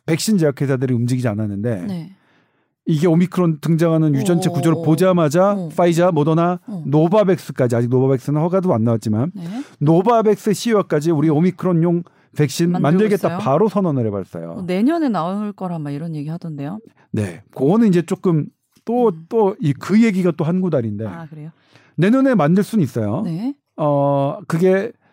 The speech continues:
Speaker 1: 노바-, 그러니까 노바백스도 그렇고 파이자, 모더나, 엠알아이 백신도 만들 수 있어요. 그런데
Speaker 2: 음.
Speaker 1: 새롭게 만든 거는
Speaker 2: 음.
Speaker 1: 또 새로운 게 이 어떤 건지는 또 검증을 해야 되는 거죠.
Speaker 2: 음.
Speaker 1: 그러니까 빨리 해서 우리 지금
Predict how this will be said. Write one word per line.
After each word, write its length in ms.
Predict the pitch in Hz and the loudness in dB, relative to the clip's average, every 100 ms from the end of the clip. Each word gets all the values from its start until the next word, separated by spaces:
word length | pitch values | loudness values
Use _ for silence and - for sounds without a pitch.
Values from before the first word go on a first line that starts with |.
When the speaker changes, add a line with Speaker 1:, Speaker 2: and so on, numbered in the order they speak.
| _ _ | _ _
Speaker 1:
노바-, 340 | - 160 190 196 | -2 2 4 2
그러니까 280 | - 151 135 | 0 0 2
노바백스도 580 | 156 214 208 180 190 | 4 4 2 0 0
그렇고 600 | 170 135 120 160 175 180 - _ _ _ _ - | 0 0 -2 0 0 0 -6 _ _ _ _ -6
파이자, 280 | - 233 226 | 0 2 2
모더나, 320 | 151 151 143 | 2 2 2
엠알아이 280 | 131 151 165 | 2 2 2
백신도 380 | 147 135 - 165 | 0 -2 -2 0
만들 240 | 180 123 | 2 0
수 100 | 135 | 0
있어요. 220 | 123 - 101 | -4 -4 -4
그런데 640 | 151 160 120 110 107 87 196 | 0 0 2 0 -2 -6 -10
Speaker 2:
음. 200 | 165 147 _ | -12 -12 _
Speaker 1:
새롭게 400 | - 233 254 254 | -4 -2 0 0
만든 400 | 190 113 127 127 | 0 2 0 0
거는 220 | 107 95 104 92 82 | -2 -4 -6 -6 -8
Speaker 2:
음. 200 | 180 147 _ _ _ _ _ _ _ _ | -10 -12 _ _ _ _ _ _ _ _
Speaker 1:
또 220 | 269 285 | 0 2
새로운 540 | 240 208 262 285 277 240 | 2 0 2 2 2 2
게 280 | 226 220 190 | 4 4 4
이 100 | 170 | 2
어떤 380 | 127 156 190 185 | 2 0 2 2
건지는 560 | 165 139 147 180 196 190 _ _ _ _ | 2 2 0 0 -4 -8 _ _ _ _
또 320 | 262 262 254 226 | 0 2 0 -2
검증을 760 | - 147 165 185 175 151 123 | -2 0 2 2 2 2 0
해야 140 | 175 156 | 0 0
되는 240 | 113 92 | -2 -6
거죠. 340 | 85 76 147 - | -10 -14 -16 -14
Speaker 2:
음. 160 | 185 160 _ _ _ _ _ _ | -14 -14 _ _ _ _ _ _
Speaker 1:
그러니까 280 | - 202 196 | 0 2 2
빨리 340 | - 247 277 277 | 0 2 4 6
해서 440 | 233 208 208 202 | 4 4 4 2
우리 200 | 160 165 | 2 0
지금 380 | 170 160 170 156 | 0 -2 -2 -4